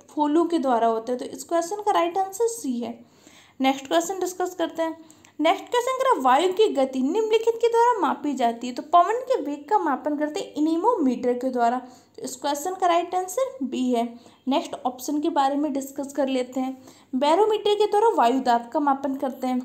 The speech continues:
हाइड्रोमीटर के द्वारा किसी भी द्रव के घनत्व का मापन करते हैं, और बैरोमीटर में सामान्यतः पारा का प्रयोग किया जाता है। इस क्वेश्चन का राइट आंसर बी है। नेक्स्ट क्वेश्चन डिस्कस करते हैं।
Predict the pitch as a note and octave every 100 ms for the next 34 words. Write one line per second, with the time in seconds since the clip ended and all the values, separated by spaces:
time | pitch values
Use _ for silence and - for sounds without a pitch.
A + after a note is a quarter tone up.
0 | - _ _ _ _ - - D#4+ D#4 G#4
1 | G#4+ G4 G4 G4 G4 G4 G4 F4+ G#4 G#4
2 | G4 D#4 D4+ G#4 G4 C4+ A3+ - C#4+ D4
3 | C4+ A#3+ C4 C4 B3+ A#3 A#3+ A#3 C4+ -
4 | - - - - F4+ D#4+ D4+ E4 F4+ G4
5 | F#4 A4 A#4 A4+ C#4+ C4 C4+ C4+ - E4+
6 | B3+ C4 C#4+ A4 A4 B3+ A3+ - A#3 A3
7 | A3+ G#3 - A#3 A#3 - - - C4+ -
8 | D#4 D#4 G4 G#4 G4 F#4+ G4 G4+ - C5+
9 | - A3+ A3 A3 A3+ A#3 - - _ A#3+
10 | B3 C#4+ - F4+ G4 G#4+ G4+ - G4 -
11 | F4+ F#4 F4+